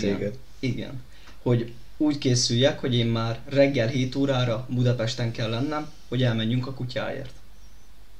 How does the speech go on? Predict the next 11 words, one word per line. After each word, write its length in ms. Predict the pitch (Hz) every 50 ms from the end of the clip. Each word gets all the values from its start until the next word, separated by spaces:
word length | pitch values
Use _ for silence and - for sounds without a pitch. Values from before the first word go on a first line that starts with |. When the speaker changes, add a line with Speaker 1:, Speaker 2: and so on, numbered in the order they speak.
| - - - - - - - - - - - - - -
Speaker 1:
Így 220 | 110 104 101 -
van. 160 | - 110 104 104 - - - - - - - - - -
Amúgy 340 | - 127 131 139 139 139 127
ők 160 | 147 147 123
szeretném 420 | - - - 151 147 147 151 139 123
megköszönni, 680 | 120 123 120 120 123 113 - 113 107 104 104 104 113
és 280 | 139 156 147 123 123 -
ezt 200 | 110 - - -
majdnem 600 | 110 107 110 123 139 151 143 127 123 120 113 117
lefelejtettem, 1040 | 123 131 123 - 123 107 104 104 104 - 107 - - - - 110 117 135 151 160 - - - - - - - - -
de 520 | 123 117 107 110 107 107 104 107 107 113